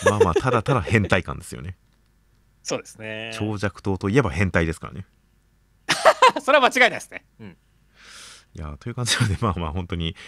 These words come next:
Speaker 1: キャラの立った戦い方で良かったですよ。
Speaker 2: 良かったですね。いやー、だから本当全体的に見てもすごいカタルシスというかね、いい戦いでしたね。
Speaker 1: いや、本当この最後の勝利表現に関しても、その史実を持ってきて、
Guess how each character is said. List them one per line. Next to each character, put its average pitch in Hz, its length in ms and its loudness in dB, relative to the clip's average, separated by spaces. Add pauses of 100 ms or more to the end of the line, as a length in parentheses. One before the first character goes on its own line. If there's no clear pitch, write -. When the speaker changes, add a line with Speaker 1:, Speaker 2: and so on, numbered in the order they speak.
(140)
Speaker 1:
キ - 80 -2
ャ 117 60 4
ラ 87 100 0
の 69 60 -10
立 69 160 -6
っ 78 120 -4
た 69 220 -2
戦 85 220 -4
い 71 40 -6
方 73 180 -10
で 73 60 -2
良 76 60 -2
か 76 80 -10
っ - 20 -12
た - 100 -16
で 82 80 -16
す - 40 -20
よ。 104 100 -14 (840)
Speaker 2:
良 147 100 -8
か 139 60 -2
っ 120 60 -6
た - 80 -20
で - 60 -20
す - 160 -20
ね。 107 680 -16 (840)
い 175 40 -20
や 175 40 -18
ー、 190 220 -12
だ 196 80 -12
か 175 80 -10
ら 139 60 -10
本 165 120 -14
当 175 100 -14
全 151 240 -6
体 175 160 -4
的 175 140 -10
に 180 80 -8
見 185 100 -12
て 131 80 -10
も 117 160 -10
す - 160 -12
ご 156 140 2
い 95 240 -8 (200)
カ 139 120 -12
タ 151 100 2
ル 151 80 2
シ 147 60 -8
ス - 60 -10 (180)
と 92 80 -14
い - 20 -10
う 85 40 -16
か 98 100 -8
ね、 110 60 -6
い 175 120 -4
い - 20 -4
戦 92 160 -12 (120)
い - 20 -8
で 98 60 -8
し - 80 -14
た - 60 -14
ね。 104 380 -10
Speaker 1:
い 101 60 -6
や、 98 60 -12
本 131 240 -6
当 135 100 -4
こ - 100 -6
の 127 60 0
最 185 240 0
後 165 60 0
の 107 60 0
勝 139 240 -2
利 143 120 -2
表 139 200 0
現 92 60 0
に 80 80 -4
関 90 180 -2
し 82 60 -10
て 92 100 -4
も、 95 280 0
そ - 120 -8
の 101 80 -4
史 - 280 -6
実 156 360 -4
を 107 80 0
持 101 120 -2
っ - 20 -8
て - 240 -4
き - 80 -10
て、 139 400 2